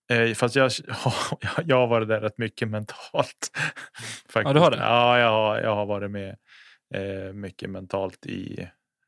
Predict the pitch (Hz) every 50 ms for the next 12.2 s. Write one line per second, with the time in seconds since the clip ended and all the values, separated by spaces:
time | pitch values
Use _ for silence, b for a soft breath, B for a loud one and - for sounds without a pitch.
0 | _ _ 131 - - 101 101 98 - 90 101 101 98 95 98 95 95 92 95 95
1 | 101 104 104 101 - 107 104 101 95 - - - 101 - _ _ 104 95 92 95
2 | 92 92 90 - 50 50 - - - - - - - - - - - - - -
3 | - - _ _ B B B B B B B B B B B - 135 165 - -
4 | 104 104 101 101 98 95 - - - - _ - 127 131 139 143 147 151 156 165
5 | 170 165 147 127 117 113 113 107 - 120 117 110 - - 135 104 104 101 - _
6 | 104 101 101 104 107 107 104 101 - 113 98 90 - 131 131 131 131 139 131 120
7 | 113 107 101 101 98 98 98 98 - 107 104 101 101 107 113 107 104 - - 95
8 | 95 95 - - - - _ _ _ _ _ _ b b b b b b b b
9 | b b b b b _ - 107 107 - - - - - - B B B B B
10 | B B B B B B B B B _ _ _ _ _ _ _ _ _ _ _
11 | _ _ _ _ _ _ _ _ _ - _ - 123 120 120 120 117 127 120 113
12 | 110 101 104 -